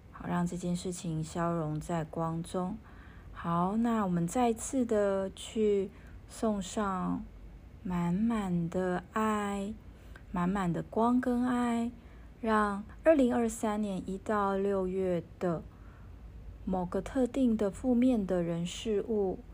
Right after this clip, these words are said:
带给你的负面的影响，在身体上、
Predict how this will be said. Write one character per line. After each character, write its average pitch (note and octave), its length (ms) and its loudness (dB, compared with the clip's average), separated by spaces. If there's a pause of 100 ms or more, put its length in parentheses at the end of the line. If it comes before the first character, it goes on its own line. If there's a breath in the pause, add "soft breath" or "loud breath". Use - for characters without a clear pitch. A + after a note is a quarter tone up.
(160)
带 A#3+ 160 4
给 G3+ 160 0
你 F3+ 180 -2
的 - 100 -4
负 A3+ 220 -2
面 G#3+ 260 4
的 F3+ 120 0
影 E3 280 0
响， F3+ 340 -4 (280 loud breath)
在 A3 180 2
身 G#3+ 240 0
体 F#3 200 -4
上、 F#3 400 -2